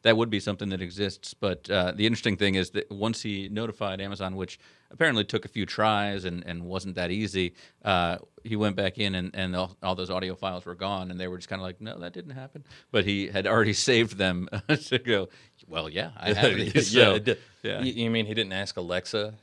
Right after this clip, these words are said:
Speaker 2: to contact Amazon for him?
Speaker 1: <laughs> Yeah. "Alexa, uh, call Jeff, uh, Bezos and let him know that,
Speaker 2: Yeah, I
Speaker 1: uh,
Speaker 2: need two minutes of his time.
Speaker 1: we've got an issue here."
Speaker 2: Yeah.
Speaker 1: Uh, yeah, he's gonna wanna hear about this one, and I'm, I'm sure he did. But that's, uh,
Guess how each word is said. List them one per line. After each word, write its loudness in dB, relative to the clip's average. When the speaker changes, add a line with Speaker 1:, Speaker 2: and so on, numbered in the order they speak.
Speaker 2:
to -2
contact -2
Amazon -4
for -6
him? -10
Speaker 1:
<laughs> -16
Yeah. 4
"Alexa, -2
uh, 2
call -6
Jeff, -6
uh, -6
Bezos -4
and -8
let -6
him -4
know -8
that, -8
Speaker 2:
Yeah, 0
I 4
Speaker 1:
uh, 6
Speaker 2:
need 2
two 2
minutes -2
of -4
his -4
time. -6
Speaker 1:
we've 6
got 2
an -6
issue -4
here." -10
Speaker 2:
Yeah. -2
Speaker 1:
Uh, -8
yeah, -6
he's -6
gonna -6
wanna -4
hear -4
about -8
this -14
one, -18
and -8
I'm, -10
I'm -10
sure -8
he -8
did. -10
But -4
that's, -4
uh, -2